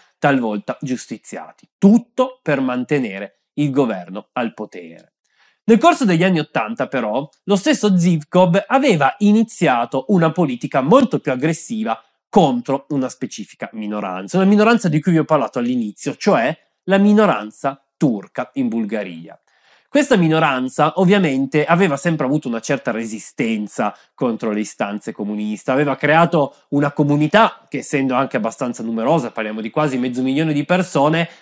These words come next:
aveva cercato sempre di opporsi, chiudendosi in se stessa, a qualunque istanza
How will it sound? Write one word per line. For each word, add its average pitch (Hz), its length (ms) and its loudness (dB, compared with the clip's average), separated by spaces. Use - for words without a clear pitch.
aveva 180 500 4
cercato 196 500 0
sempre 190 500 0
di 175 300 -2
opporsi, 165 920 2
chiudendosi 139 580 0
in 170 100 2
se 135 140 -4
stessa, - 580 -10
a 135 160 -2
qualunque 113 440 -4
istanza 90 600 -12